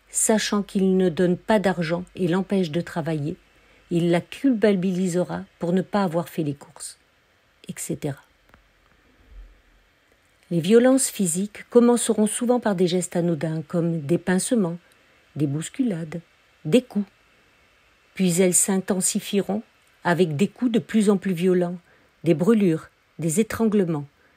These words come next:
La victime sera terrorisée. Elle aura peur de mourir, mais elle ne pourra pas partir. Elle sera prisonnière de cet homme qui la contrôle, qui la maltraite,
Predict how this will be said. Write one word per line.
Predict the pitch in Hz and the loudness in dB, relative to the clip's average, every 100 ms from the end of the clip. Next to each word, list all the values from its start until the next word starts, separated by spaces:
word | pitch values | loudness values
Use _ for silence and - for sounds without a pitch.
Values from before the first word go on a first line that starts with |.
| _ _ _ _ _ - | _ _ _ _ _ -4
La | 165 | -2
victime | 165 185 - 233 220 | 0 -2 0 2 2
sera | 214 175 180 | 0 0 2
terrorisée. | 214 190 180 170 147 156 _ _ _ _ _ _ | 2 2 0 -4 -6 -10 _ _ _ _ _ _
Elle | 151 170 | -2 0
aura | 165 165 | 0 0
peur | 240 226 165 | 2 2 0
de | |
mourir, | 170 170 170 180 - _ _ _ | -2 -2 -4 -6 -12 _ _ _
mais | 165 180 | -2 2
elle | 185 | 2
ne | 185 | 2
pourra | 185 180 185 | 0 -4 0
pas | 233 | -2
partir. | 220 175 - 131 135 - _ _ _ _ _ _ _ _ _ _ | -2 -6 -6 -10 -12 -16 _ _ _ _ _ _ _ _ _ _
Elle | 170 175 | -2 -2
sera | - 196 185 | -2 -2 -4
prisonnière | - 254 196 202 175 156 143 | 0 0 4 2 2 -2 -4
de | |
cet | - - 147 165 | -6 -8 -6 -4
homme | 151 165 | -4 -4
qui | 185 | -2
la | 160 | -2
contrôle, | 156 156 143 170 143 143 - - _ _ | -4 -8 -6 -4 -2 -4 -8 -20 _ _
qui | - | 2
la | 214 185 | 4 4
maltraite, | 175 160 - 156 - | 0 -2 -6 -8 -8